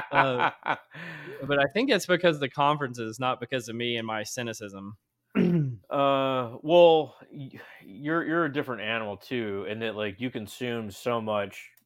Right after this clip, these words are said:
Speaker 2: people analytics specific material that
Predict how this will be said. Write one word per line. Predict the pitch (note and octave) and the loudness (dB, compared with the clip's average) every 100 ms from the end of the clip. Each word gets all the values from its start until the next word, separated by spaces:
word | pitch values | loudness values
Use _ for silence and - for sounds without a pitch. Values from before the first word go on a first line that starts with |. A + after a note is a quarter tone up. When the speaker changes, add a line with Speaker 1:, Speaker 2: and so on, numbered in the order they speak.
| _ - | _ -4
Speaker 2:
people | G3 F#3+ | -2 0
analytics | D3 A#2 A#2+ A#2 G2 | 0 2 2 0 -2
specific | - A2 - C3 G#2+ F#2+ - _ _ | -8 -8 -4 -4 -4 -8 -10 _ _
material | A2 - C3 B2+ A2 G2 F#2 F#2+ _ _ _ - | -10 -4 0 2 2 0 -4 -8 _ _ _ -12
that | A#2+ B2 A2 | 0 2 2